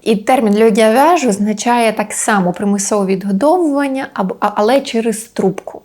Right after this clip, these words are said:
Отже, качок та гусей примусово відгодовують через трубку спеціальними кормами для того, щоб швидко збільшити розмір їхньої печінки.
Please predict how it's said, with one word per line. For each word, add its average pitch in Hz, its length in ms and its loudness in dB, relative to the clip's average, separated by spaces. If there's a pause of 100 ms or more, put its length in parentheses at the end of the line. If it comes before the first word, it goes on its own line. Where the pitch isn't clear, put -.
Отже, 226 260 4
качок 233 560 0
та 208 100 -2
гусей 302 840 0
примусово 233 460 0
відгодовують 190 640 0
через 185 380 -4
трубку 208 520 -2
спеціальними 226 640 -2
кормами 202 760 0
для 214 160 -2
того, 269 240 0
щоб - 200 -10
швидко 220 460 -4
збільшити 202 560 -4
розмір 185 400 -2
їхньої 170 420 -6
печінки. - 580 -12